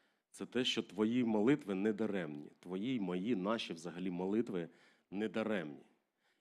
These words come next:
І воно так буває, що коли ти молишся, тьма ніби аж згущається.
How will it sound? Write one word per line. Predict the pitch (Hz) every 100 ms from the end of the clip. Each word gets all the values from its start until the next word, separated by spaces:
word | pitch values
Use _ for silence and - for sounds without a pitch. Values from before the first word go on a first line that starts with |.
| _
І | 101
воно | 123 147
так | 147 139 120
буває, | 123 139 156 110
що | 101 -
коли | - 117 127
ти | 127 113
молишся, | 104 131 165 113 98 - 104 107 - -
тьма | - 107 127 135
ніби | 117 117 113 110
аж | 101
згущається. | 85 87 104 - 117 92 78 -